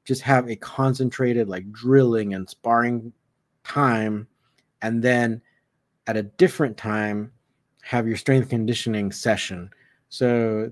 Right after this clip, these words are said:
that would also kinda give you time to, like, really focus on, I, on both things, both aspects. So that, that, that, those are my two cents.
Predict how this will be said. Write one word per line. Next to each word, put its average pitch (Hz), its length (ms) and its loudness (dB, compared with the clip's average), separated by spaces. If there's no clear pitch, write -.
that 127 220 0
would 117 480 0
also 156 220 0
kinda 208 180 4
give 175 160 2
you 170 60 2
time 156 320 2
to, 135 280 4
like, 107 240 0
really 131 200 6
focus 135 340 4
on, 117 300 0
I, 123 180 2
on 117 240 2
both 135 340 6
things, 101 360 -4
both 123 260 0
aspects. - 640 -8
So 104 560 -4
that, 113 180 -4
that, 117 220 -6
that, 127 180 -2
those 165 160 8
are 165 60 10
my 151 180 8
two 139 220 2
cents. 147 500 -2